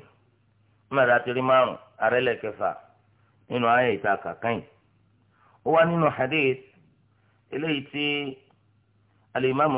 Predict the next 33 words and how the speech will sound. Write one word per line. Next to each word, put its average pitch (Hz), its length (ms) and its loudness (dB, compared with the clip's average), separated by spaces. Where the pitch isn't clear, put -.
Muslim 117 440 -2
tó 135 80 -8
gbé 139 180 -4
jáde 135 280 0
nínú 127 260 -4
tírà 127 340 0
rẹ̀. 107 160 -6
Nígbà 151 180 -6
Màláíkà 147 400 0
Jibril 120 520 -4
alayhi 120 360 -4
salam, 123 360 0
ó 156 60 -10
wá 175 160 -2
bá 175 160 0
Nabi 143 240 -2
wa 135 80 2
Muhammad 123 480 -4
sallallahu 120 400 2
alayhi 120 180 -4
wa - 60 -20
sallam 131 320 -6
lọ́jọ́ 135 300 -4
kan 123 220 -2
ní 135 140 -8
ìgbà 110 180 -6
tí 139 120 -8
àwọn 117 300 0
sàhábà 120 420 -4
jókòó 117 460 -10
sí 147 40 -8
ọ̀dọ̀ 117 280 0
Ànábì. 110 400 -4